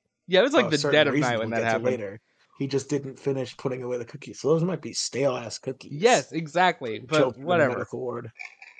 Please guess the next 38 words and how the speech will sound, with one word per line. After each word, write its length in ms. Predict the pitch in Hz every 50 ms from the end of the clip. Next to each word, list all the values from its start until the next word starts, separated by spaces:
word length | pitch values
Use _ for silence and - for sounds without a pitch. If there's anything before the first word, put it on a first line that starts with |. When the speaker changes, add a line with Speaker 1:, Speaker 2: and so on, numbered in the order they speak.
| - -
Speaker 1:
Well, 220 | 180 226 254 220
especially 400 | 233 226 - 269 277 277 - 277
'cause 160 | 202 226 208
they 100 | 185 220
weren't 200 | 220 247 247 202
planning 280 | - - 214 220 220 220
on 160 | 208 175 170
doing 300 | 147 160 175 202 202 175
anything 300 | 151 143 139 135 151 147 143
with 100 | 143 139
them 140 | 147 147
till, 180 | 139 151 147 143
like, 220 | 143 147 143 131 131
the 80 | 143
next 340 | 143 143 143 151 147 - -
day, 260 | 127 151 160 131 110 -
so 100 | - 143
they're 100 | 165 208
gonna 120 | 247 247 208
be 100 | 175 156
super 420 | - - - 196 196 180 170 156
stale 420 | - - - 175 180 165 135 113 - - _ _ _ _ _ _ _
by 100 | 160 151
the 80 | 151
time 220 | 151 156 165 165 165
y'all 160 | 165 165 165
give 180 | 151 151 160 165
'em 100 | 160 156
to 100 | 143 156
the 100 | 143 139
sick 280 | - - 170 147 - -
kids. 440 | - 170 165 127 107 107 - _ _ _ _ _ _ _ _ _
But 380 | - 139 - 233 262 202 - -
that's 200 | 180 226 262 -
not 160 | 311 277 247
even 200 | 233 226 214 196
the 80 | 170 151
point. 320 | - 226 220 180 135 117